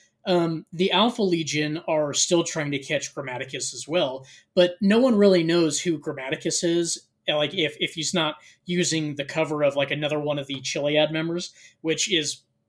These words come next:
basically what everyone thinks at this point. They think it's, like, at one point they think it's Bronzy, at one point they think it's Sonika. At one point, Grammaticus uses the identity of another Hetman that's, um, pretending to be in bed with Roxana, which he kinda is, kinda isn't. So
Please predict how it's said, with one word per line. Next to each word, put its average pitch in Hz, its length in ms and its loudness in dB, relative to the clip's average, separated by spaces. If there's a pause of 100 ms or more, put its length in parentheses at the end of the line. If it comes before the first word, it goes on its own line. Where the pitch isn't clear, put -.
(160)
basically 175 480 4
what 143 220 0
everyone 151 380 0
thinks 147 280 -6
at - 80 -14
this 131 140 -8
point. 151 240 -10
They 147 80 -4
think 151 240 -4
it's, 147 180 -4
like, 135 160 -4
at - 60 -20 (240)
one 175 160 4
point 190 180 4
they 175 80 0
think 170 160 0
it's 156 100 -4
Bronzy, 151 580 -2
at 151 60 -4
one 147 120 -6
point 160 180 -8
they 147 60 -4
think 156 180 -8
it's - 200 -4
Sonika. 139 580 -4 (560)
At 160 160 -2
one 175 240 2
point, 165 360 -2
Grammaticus 151 640 -2
uses 139 240 -6
the 139 120 -2
identity 143 440 0
of 143 100 0
another 143 280 -2
Hetman 139 600 -8
that's, 143 300 -6
um, 131 380 -8 (100)
pretending 175 500 2
to 165 240 -2
be 160 300 0
in 151 120 -6
bed 143 220 2
with 139 160 -6
Roxana, 143 560 -4
which 135 340 -8 (200)
he 160 100 -10
kinda 165 240 2
is, 147 180 0
kinda 151 240 -6
isn't. 143 460 -8
So 147 340 -4